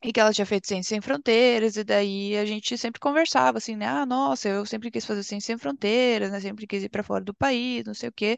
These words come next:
Tanto eu quanto ele, a gente sempre teve essa vontade, né, de quando a gente se conheceu, a gente já tinha essa vontade de estudar fora em algum momento da vida, a gente só nunca sabia quando que isso ia acontecer, né?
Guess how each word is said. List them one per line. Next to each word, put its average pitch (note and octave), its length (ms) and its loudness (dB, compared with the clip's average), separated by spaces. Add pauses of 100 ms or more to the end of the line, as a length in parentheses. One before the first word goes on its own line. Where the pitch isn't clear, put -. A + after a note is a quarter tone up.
(160)
Tanto D4+ 280 4
eu C#4 160 6
quanto C4 360 2
ele, A3+ 260 6
a B3 40 2
gente A#3+ 200 -4
sempre B3+ 300 -2
teve A#3+ 200 2
essa A3+ 160 0
vontade, G#3+ 720 2
né, G3+ 240 0
de F#3 100 -4
quando F#3+ 160 -4
a F#3+ 40 -4
gente G3+ 160 -4
se A3+ 60 -4
conheceu, A3 400 0
a A#3 40 0
gente A3 140 -4
já G#3 80 0
tinha B3 160 -2
essa A#3+ 140 0
vontade F#3+ 420 0
de F#3 120 -2
estudar G#3+ 380 0
fora F#3+ 380 0
em B3 80 -2
algum G3 240 -4
momento G3 400 -2
da A#3 140 2
vida, A3+ 300 -4
a C#4 40 -2
gente C4 160 -6
só B3+ 160 -2
nunca B3 260 -8
sabia C4 440 -4 (200)
quando A#3 320 4
que A#3 140 -8
isso A#3 200 -4
ia A#3 100 2
acontecer, - 460 -4
né? E3+ 80 -12